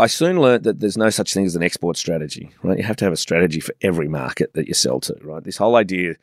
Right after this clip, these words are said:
I just thought, 'cause I was kinda naive and I'd never really s-, exported anything, I just thought, "I will write an export strategy," right? Which is just basically going offshore. But your export strategy to Asia,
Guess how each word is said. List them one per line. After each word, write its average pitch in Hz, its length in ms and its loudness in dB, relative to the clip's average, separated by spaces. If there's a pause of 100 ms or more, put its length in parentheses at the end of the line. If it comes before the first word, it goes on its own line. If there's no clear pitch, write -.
(500)
I 120 80 4
just 143 140 0
thought, - 160 -2
'cause 117 80 -4
I 123 40 2
was 117 100 -2
kinda 92 260 -2
naive 87 380 2
and 92 100 0
I'd 95 140 0
never 82 180 -2
really 80 240 -4 (800)
s-, - 240 -6 (300)
exported 90 600 0
anything, 82 520 -2 (880)
I 98 80 4
just 104 200 -4
thought, 92 200 2
"I 87 80 2
will 82 120 -4
write 98 300 2
an 87 100 -4
export 73 360 -8
strategy," 55 540 -12 (500)
right? 101 260 2
Which - 240 -2
is 71 140 -4
just - 240 0
basically 65 460 0 (320)
going 78 280 2
offshore. 82 460 -4
But 85 100 -14
your 131 180 -2
export 107 300 -4
strategy 80 420 -8
to 78 140 -4
Asia, 82 540 0